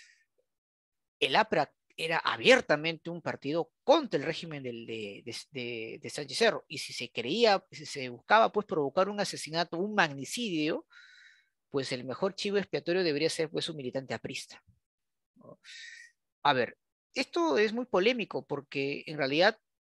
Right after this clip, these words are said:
eh, eh, el asesinato de Sánchez Cerro, eh,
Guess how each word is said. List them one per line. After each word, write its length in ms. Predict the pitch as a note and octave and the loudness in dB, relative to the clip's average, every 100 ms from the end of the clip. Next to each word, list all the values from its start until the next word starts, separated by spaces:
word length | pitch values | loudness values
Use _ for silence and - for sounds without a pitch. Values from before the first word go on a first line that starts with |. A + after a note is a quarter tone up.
| _ _ _ - | _ _ _ -20
eh, 100 | - | -16
eh, 160 | A2 - | -16 -8
el 180 | C#3+ C3 | -6 -4
asesinato 520 | A#2+ C3+ B2+ A3+ C4+ | -6 -10 -4 -4 -4
de 40 | |
Sánchez 280 | B3 A#3+ A#3 | -6 -6 -4
Cerro, 640 | - G3+ B3+ C#4 - C#3 G2+ - - - | -2 0 2 0 -4 -12 -14 -14 -14 -16
eh, 580 | - - C#3+ C#3+ C#3+ | -20 -20 -18 -16 -18